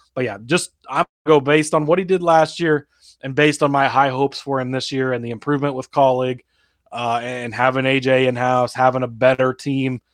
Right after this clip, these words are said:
year two of all this stuff. I think they continue to make, uh, steps forward. So yeah, love me some Justin Haley,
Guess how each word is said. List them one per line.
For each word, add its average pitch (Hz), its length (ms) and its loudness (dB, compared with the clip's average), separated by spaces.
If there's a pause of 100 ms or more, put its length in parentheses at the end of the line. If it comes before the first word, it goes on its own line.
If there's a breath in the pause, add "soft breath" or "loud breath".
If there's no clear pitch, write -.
(280)
year 127 200 -2
two 135 300 0
of 120 120 0
all 123 200 4
this 123 180 -4
stuff. 123 400 0 (460)
I - 20 -16
think 123 160 -10
they 123 100 -4
continue 135 460 -2
to 123 80 -2
make, 120 240 -4 (140)
uh, 117 320 -2
steps - 340 -2
forward. 180 480 6 (480)
So 135 120 -4
yeah, 113 140 0
love 139 180 2
me 170 80 2
some 156 160 0
Justin 151 260 4
Haley, 139 380 2